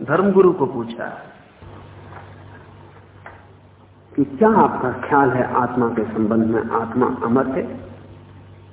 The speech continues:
धर्मगुरु ने कहा, "निश्चित ही, इसमें भी कोई संदेह? आत्मा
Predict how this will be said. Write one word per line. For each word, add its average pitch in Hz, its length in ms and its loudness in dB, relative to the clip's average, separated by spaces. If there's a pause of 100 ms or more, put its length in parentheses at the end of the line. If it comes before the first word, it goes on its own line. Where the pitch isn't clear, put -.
(340)
धर्मगुरु 113 400 2
ने 139 120 8
कहा, 156 200 4
"निश्चित 170 460 6
ही, 202 140 0 (300)
इसमें 160 260 6
भी 170 120 8
कोई 175 160 8
संदेह? 185 580 6 (1080)
आत्मा 165 500 4